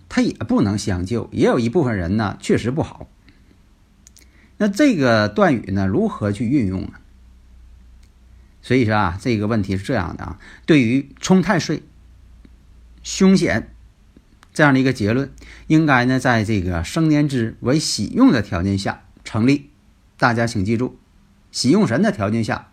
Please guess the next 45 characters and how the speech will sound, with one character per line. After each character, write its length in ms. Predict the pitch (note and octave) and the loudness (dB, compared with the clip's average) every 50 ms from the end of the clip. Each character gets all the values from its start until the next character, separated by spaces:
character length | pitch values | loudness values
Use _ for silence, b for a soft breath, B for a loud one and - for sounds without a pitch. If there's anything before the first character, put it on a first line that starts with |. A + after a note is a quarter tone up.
| _ _ | _ _
才 100 | - A2+ | -6 -4
能 100 | F#2+ F#2+ | -2 -2
够 60 | G#2 | -2
成 200 | G2 - G2 F#2+ | -2 -4 -4 -4
立。 160 | G#2+ A#2+ - - _ _ _ _ _ _ _ _ _ _ _ _ - - _ _ - B B B B B B B B | -4 -4 -8 -14 _ _ _ _ _ _ _ _ _ _ _ _ -20 -20 _ _ -20 B B B B B B B B
因 120 | - D#3+ | 2 4
为 140 | D#3+ E3+ F3 | 4 4 4
啊， 160 | D#3+ B2 A2 | 2 2 2
这 140 | G#2+ F#3 F#3 | 2 0 0
个 140 | D3+ C3+ A#2+ | 2 0 0
生 220 | - - G#3 G#3 | 0 0 2 2
年 200 | G3 E3+ D3 D3 | 4 4 2 2
支 180 | C#3+ C3+ B2+ A#2+ | 0 0 0 0
呢 160 | A#2+ B2 A#2+ | 0 0 0
是 140 | A#2 - D3+ | -2 -2 -4
喜 160 | - - F#2 | -4 -4 -2
用 180 | - D3 E3+ C3+ | 0 0 0 0
神， 220 | F#2 D2 D#2 - - - - B B B B B B B B | 0 -2 -6 -8 -12 -18 -20 B B B B B B B B
那 100 | - - | 0 2
么 220 | D3+ D3+ C3 - - - - | 2 2 2 0 -6 -16 -16
冲 300 | - - - G#3 G3+ G3+ | -16 -2 0 0 0 2
太 200 | F#3+ A#3 A3 E3+ | 2 2 0 2
岁 300 | D3 F#3 F3 - - - - - - - - - - - - - - - - - b b b b b b b b b b b | 0 0 -2 -4 -8 -16 -20 -20 -20 -20 -20 -20 -20 -20 -20 -20 -20 -20 -20 -20 b b b b b b b b b b b
就 100 | - F#3 | -4 -2
等 160 | D3 - A2 C3 | 0 2 2 2
于 40 | D3+ | 2
什 140 | - C#3+ | 2 2
么 80 | B2+ C#3 | 2 2
呢？ 140 | D3+ D3 D3 - - - - - - - _ _ | 0 -2 -6 -10 -18 -20 -20 -20 -20 -20 _ _
喜 280 | - - - C#3 C3+ | -6 -2 2 4 4
用 180 | D#3+ A#3 A#3+ E3 | 4 4 4 2
神 320 | - B2+ B2+ F3 G#3+ G3+ - - - - - _ | 2 2 2 2 0 -4 -8 -14 -20 -20 -12 _
被 220 | - D3 C3 B2 - | -4 -4 -4 -4 -8
太 240 | - - - F3+ D3 | -14 -4 -2 0 0
岁 180 | - - D3 A2 | 0 -2 -2 -2
给 80 | F#2 | -2
冲 380 | D#2+ - - - C3+ A#2+ A#2 A#2 | -2 -4 -4 -2 0 0 0 0
了， 140 | A#2 A#2+ - _ - - - - - - - | -2 -4 -10 _ -20 -20 -20 -20 -20 -20 -4
那 160 | _ C#3 C3+ | _ 0 0
就 100 | B2 C#3 | 2 0
是 160 | B2+ G#2+ B2 A#2+ | -2 -2 -2 -2
一 80 | B2 | -2
种 180 | G#2+ G2+ F2+ - - - - - | -2 -4 -6 -8 -12 -18 -20 -16
凶 280 | - - D3 C3 A#2+ | -6 0 2 2 2
险。 240 | A2 - A2+ - - | 2 -2 -6 -8 -10